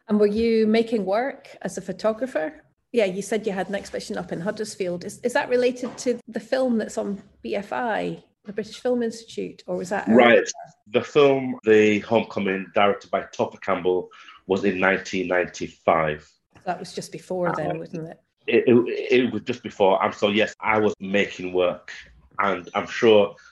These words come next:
Speaker 2: I've forgotten something important about ninety-six, but, <laughs> but there you go.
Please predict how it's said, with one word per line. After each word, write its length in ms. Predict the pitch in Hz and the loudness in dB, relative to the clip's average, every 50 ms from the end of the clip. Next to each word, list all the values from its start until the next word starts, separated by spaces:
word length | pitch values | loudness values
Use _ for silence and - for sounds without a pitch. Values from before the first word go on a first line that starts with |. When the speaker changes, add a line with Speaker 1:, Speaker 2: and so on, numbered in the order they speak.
| _ _ _ - | _ _ _ -8
Speaker 2:
I've 100 | 101 - | -8 -6
forgotten 720 | - 92 - - 95 - - - 95 87 87 85 85 - _ _ _ _ _ _ | -6 -6 -2 -2 -2 -2 -2 -2 -2 -2 -2 -4 -10 -16 _ _ _ _ _ _
something 500 | - - 101 - - 95 90 85 82 82 | -2 -2 -2 0 0 0 0 0 -2 -4
important 800 | 92 95 - - - 98 92 92 - 90 85 82 78 - - - _ _ - - - _ - | -10 -10 -6 -2 0 2 2 0 -2 -8 -8 -8 -10 -16 -20 -20 _ _ -20 -20 -14 _ -4
about 260 | 82 78 90 85 82 | 0 0 0 2 2
ninety-six, 720 | 92 90 - - - - - - 101 90 - - - - | 0 -2 -2 -4 -8 -12 -6 0 0 0 0 -2 -8 -6
but, 320 | 80 82 90 85 - - - | 0 2 2 4 4 2 0
<laughs> 280 | 381 359 294 214 - - | 0 -2 -2 -4 -4 -2
but 100 | - 466 523 508 | -2 -2 0 2
there 180 | - - - - - | 2 2 2 2 -2
you 160 | 214 208 - | -6 -6 -6
go. 500 | - - 539 571 - - - - - - | -6 -6 -6 -6 -6 -8 -10 -18 -20 -20